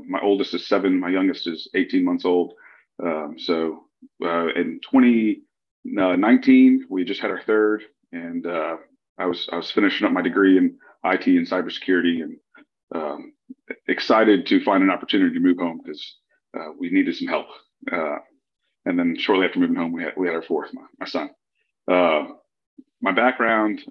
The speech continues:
uh, I, my career started with five years in the Marine Corps. Um, I was an Arabic linguist by trade. Um, I did that actively for about a year, uh, before getting an opportunity to deploy to Afghanistan,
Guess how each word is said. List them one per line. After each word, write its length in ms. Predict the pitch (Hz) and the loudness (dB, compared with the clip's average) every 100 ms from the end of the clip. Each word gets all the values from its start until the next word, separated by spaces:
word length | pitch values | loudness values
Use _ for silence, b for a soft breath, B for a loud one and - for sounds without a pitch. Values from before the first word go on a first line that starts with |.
| - | -4
uh, 360 | 87 85 85 80 | -2 -2 -2 -4
I, 100 | 87 82 | -6 -6
my 120 | 90 | -6
career 220 | - 113 | 4 4
started 320 | 104 104 104 95 | 4 0 -2 -4
with 120 | - | -2
five 200 | 104 98 | -2 0
years 160 | 98 | -2
in 100 | 95 | -4
the 40 | 95 | -6
Marine 180 | 98 95 | -4 -2
Corps. 420 | 101 101 98 - _ _ _ | -2 -2 -2 -8 _ _ _
Um, 260 | 87 80 80 | -10 -8 -4
I 80 | 87 | -2
was 140 | 85 | -2
an 60 | 92 | 0
Arabic 280 | 101 95 98 | 2 0 0
linguist 280 | 95 98 | -2 -2
by 80 | 92 | -6
trade. 460 | - 110 107 107 107 - _ _ _ _ 90 | -2 2 4 2 -2 -10 _ _ _ _ -8
Um, 560 | 82 76 73 - - _ _ _ _ - _ _ - | -8 -8 -10 -12 -16 _ _ _ _ -20 _ _ -4
I 100 | 92 | 0
did 180 | 104 101 | 2 4
that 340 | 101 101 - - | 2 2 -6 -4
actively 560 | 101 - 117 104 113 110 | -4 -2 -4 -2 0 -2
for 180 | 113 98 | -2 0
about 220 | 104 113 | 2 0
a 120 | 101 | 0
year, 460 | 110 113 110 110 - | 2 2 2 -2 -4
uh, 100 | 87 | -10
before 280 | 85 - 92 | -10 -6 -4
getting 200 | 101 98 | -2 -2
an 40 | |
opportunity 480 | 98 - 104 101 98 | -4 -4 -4 0 -2
to 80 | 87 | -4
deploy 300 | - 104 95 | -4 0 0
to 80 | 87 | -2
Afghanistan, 720 | - 101 98 104 101 98 | -4 -6 -6 -6 -4 -4